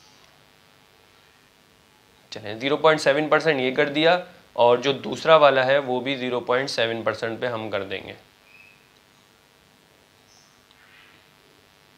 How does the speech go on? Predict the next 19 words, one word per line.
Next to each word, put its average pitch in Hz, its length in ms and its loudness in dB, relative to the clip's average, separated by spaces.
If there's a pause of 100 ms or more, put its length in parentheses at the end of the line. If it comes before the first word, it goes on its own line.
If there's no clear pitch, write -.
(580)
ये 127 120 0
भी 139 120 -2
ज़ीरो 127 220 -2
पॉइंट 131 240 0
सेवन 117 280 -4
परसेंट 117 280 -2
हमने 110 220 -8
कर 98 140 -8
दिया। 98 240 -12 (360)
ये 139 360 6
करने 151 360 2
के 131 100 -4
बाद 131 360 4
हमने 127 280 -4
इसको 139 200 -6
कर 127 180 -2
देना 120 240 -2
है 127 180 -2
सेव। 131 500 -2